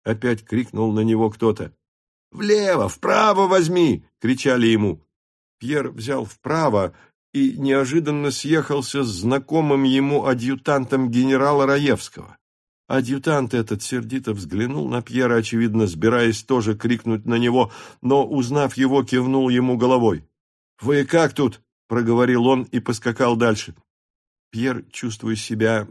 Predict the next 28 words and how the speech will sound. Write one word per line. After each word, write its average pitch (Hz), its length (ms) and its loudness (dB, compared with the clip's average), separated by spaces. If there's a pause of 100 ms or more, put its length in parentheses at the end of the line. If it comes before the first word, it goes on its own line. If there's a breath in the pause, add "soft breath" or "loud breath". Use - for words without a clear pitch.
(260)
не 104 140 -4
на 110 100 -4
своем 113 360 -4
месте 110 400 -2
и 107 120 0
без 101 300 -2
дела, 120 300 0
боясь 110 400 -2
опять 107 340 -4
помешать 113 460 -4
кому-нибудь, 104 560 0 (360 loud breath)
поскакал 143 560 2
за 139 180 2
адъютантом. 131 680 0 (580)
"Это 151 400 -4
здесь 151 300 -2
что 156 300 0
же, 110 300 -2
можно 175 440 0
мне 185 200 2
с 160 100 -6
вами?" 113 380 2 (260 soft breath)
спрашивал 107 580 0
он. 82 220 -2 (440)
"Сейчас, 95 460 -10
сейчас", 110 480 -2 (180 soft breath)
отвечал 110 500 2
адъютант 110 600 0